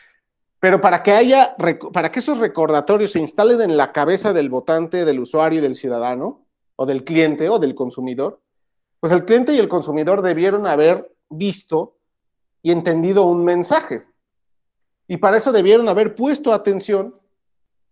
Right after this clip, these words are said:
más allá de, sus, de haber puesto sus ojos, ¿sí? Yo creo, y esto es discutible,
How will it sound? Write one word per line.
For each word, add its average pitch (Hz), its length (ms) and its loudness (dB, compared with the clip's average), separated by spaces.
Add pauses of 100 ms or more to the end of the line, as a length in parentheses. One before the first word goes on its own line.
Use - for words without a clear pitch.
(480)
más 226 240 0
allá 190 180 4
de, 185 120 4
sus, 175 240 -8
de 156 100 2
haber 175 220 2
puesto 185 320 -4
sus 170 200 -14
ojos, 196 400 -8 (200)
¿sí? 135 280 -10 (880)
Yo 175 300 2
creo, 196 460 2
y 165 240 -2
esto 180 180 -4
es 208 120 -4
discutible, 139 640 -8